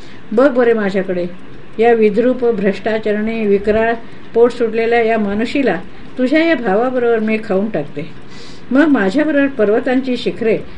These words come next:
आणि विविध अरण्ये पाहत माझ्यासह काम भोगीत तू दंडकारण्यात फिरशील, असे ती म्हणाले. तेव्हा काकुत्सेराम हसला आणि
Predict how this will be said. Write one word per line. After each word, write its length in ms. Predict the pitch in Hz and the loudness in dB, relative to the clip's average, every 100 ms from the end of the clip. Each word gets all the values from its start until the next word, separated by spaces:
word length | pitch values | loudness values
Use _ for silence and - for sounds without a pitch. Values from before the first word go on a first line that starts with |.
| - | -8
आणि 160 | 202 240 | -2 2
विविध 340 | 226 208 277 320 | 4 6 4 2
अरण्ये 400 | 185 196 220 220 | 2 2 0 -2
पाहत 680 | 196 185 147 - - - | -2 -2 -4 -8 -12 -6
माझ्यासह 540 | 208 202 302 294 247 214 | 0 2 2 0 -2 -2
काम 300 | 196 202 269 | 0 2 2
भोगीत 320 | 247 185 175 156 - - 226 | 0 -2 -4 -8 -12 -6 -2
तू 80 | |
दंडकारण्यात 760 | 226 190 202 202 196 180 175 170 - | 0 2 2 2 0 -2 -4 -6 -4
फिरशील, 340 | 160 - 143 143 - - - - - 302 | -6 -6 -10 -10 -12 -12 -12 -12 -6 -2
असे 200 | - 302 | 0 2
ती 120 | 285 | 0
म्हणाले. 400 | 233 190 240 156 - - - | 0 0 -2 -2 -6 -8 2
तेव्हा 300 | 269 240 180 | 4 4 0
काकुत्सेराम 720 | 214 202 - 285 294 233 202 | 0 0 0 -2 0 0 0
हसला 480 | 185 175 - 226 151 - - - | -2 -2 0 0 -2 -8 -12 -6
आणि 300 | 226 254 185 | 0 2 0